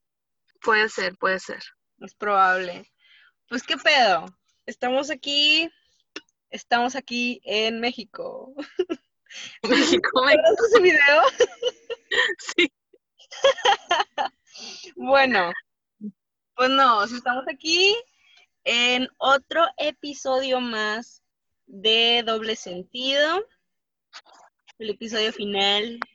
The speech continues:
Speaker 2: de temporada. ¿Qué pedo, Sofía? ¿Cómo estás?
Speaker 1: Este, pues, ¿cómo estoy, güey? Estoy, fíjate que ahorita estoy como, ni bien ni mal,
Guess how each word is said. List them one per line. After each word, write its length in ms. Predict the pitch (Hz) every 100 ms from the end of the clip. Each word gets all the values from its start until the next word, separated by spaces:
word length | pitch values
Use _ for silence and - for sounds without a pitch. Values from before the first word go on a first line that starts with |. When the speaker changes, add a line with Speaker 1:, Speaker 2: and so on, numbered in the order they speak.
| _
Speaker 2:
de 140 | 214
temporada. 680 | 202 208 196 196 208 233 285 403 494 _ _ _ - _ _ _ - - - 220
¿Qué 120 | 269
pedo, 280 | 254 269 233
Sofía? 400 | 220 208 180 - - _
¿Cómo 160 | 208
estás? 280 | 220 - - - _ -
Speaker 1:
Este, 840 | 233 240 226 214 - - 226 226 226
pues, 200 | 240 -
¿cómo 220 | 262 294
estoy, 400 | 339 - 233 196
güey? 200 | 190 190
Estoy, 760 | 196 - 269 294 311 330 339 359 311
fíjate 380 | - 302 - 370
que 100 | 285
ahorita 300 | 247 226 262
estoy 280 | 269 - 247
como, 1000 | - 269 277 247 214 190 180 - 143 - - _
ni 120 | 294 294
bien 140 | 302
ni 320 | 320 359 392 349
mal, 540 | 320 330 349 359 359